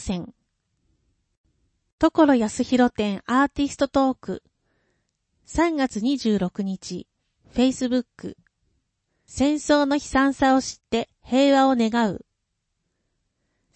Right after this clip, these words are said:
戦争の悲惨さと平和の尊さを感じてもらおうと、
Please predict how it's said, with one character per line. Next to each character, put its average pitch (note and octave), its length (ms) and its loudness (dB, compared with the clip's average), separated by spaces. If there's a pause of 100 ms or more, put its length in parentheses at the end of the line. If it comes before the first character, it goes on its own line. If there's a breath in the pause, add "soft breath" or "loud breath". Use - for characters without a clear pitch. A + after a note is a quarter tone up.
戦 C#4+ 220 0
争 C#4+ 280 4
の C#4 80 2
悲 C#4+ 60 0
惨 C4 320 0
さ B3 140 -2
と - 280 0 (240)
平 D4 320 2
和 C#4+ 60 4
の C#4+ 100 2
尊 C4+ 380 2
さ C4 220 2
を G#3+ 40 2
感 A#3 260 -2
じ A#3 100 -8
て A3+ 100 0
も G#3+ 140 0
ら A3 180 2
お G#3+ 80 0
う G#3+ 60 -2
と、 F3+ 260 -8